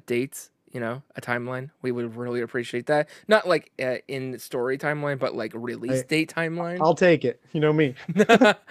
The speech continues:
Speaker 1: I want a release date timeline because
Speaker 2: Uh-huh.
Speaker 1: that, that helps. Uh, so that'll be coming up. Lots of great stuff. Um, any other final thoughts for the episode as a whole and today, Steven?
Speaker 2: Well, like you said earlier, it was so hard to focus at work today, like you said, because it's just,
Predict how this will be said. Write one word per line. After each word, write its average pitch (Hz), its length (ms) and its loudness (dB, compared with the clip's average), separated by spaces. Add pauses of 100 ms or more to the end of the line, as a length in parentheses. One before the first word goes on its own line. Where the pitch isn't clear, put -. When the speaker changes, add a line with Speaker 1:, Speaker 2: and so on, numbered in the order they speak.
(300)
Speaker 1:
I 190 260 6
want 254 160 8
a - 20 10
release 156 380 6
date 123 200 -2
timeline 120 460 -4
because 127 240 0
Speaker 2:
Uh-huh. 131 80 0
Speaker 1:
that, 147 240 4
that 165 240 6
helps. - 560 -4
Uh, 135 480 6
so 135 460 4 (320)
that'll 190 220 6
be 190 120 6
coming 175 300 4
up. 160 260 6
Lots 180 340 4
of 170 100 0
great 160 260 2
stuff. 147 640 2
Um, 147 400 0
any 240 160 4
other 226 100 4
final 202 240 4
thoughts 185 320 4
for 180 160 -2
the 160 140 0
episode 160 400 0
as 151 80 -2
a 147 80 -4
whole 147 380 0
and 135 300 0
today, 139 360 0
Steven? 135 400 -6 (280)
Speaker 2:
Well, 151 120 4
like 151 180 2
you 180 100 -6
said 156 180 -2
earlier, 139 440 0 (320)
it 143 60 -2
was 139 160 -4
so 156 180 2
hard 143 300 0 (180)
to 131 120 -10
focus 139 320 -2
at 123 100 -4
work 143 260 -8
today, 117 220 -2
like 113 180 -8
you 120 80 -10
said, 120 140 -4
because 120 340 -6
it's 123 160 -12
just, - 320 -12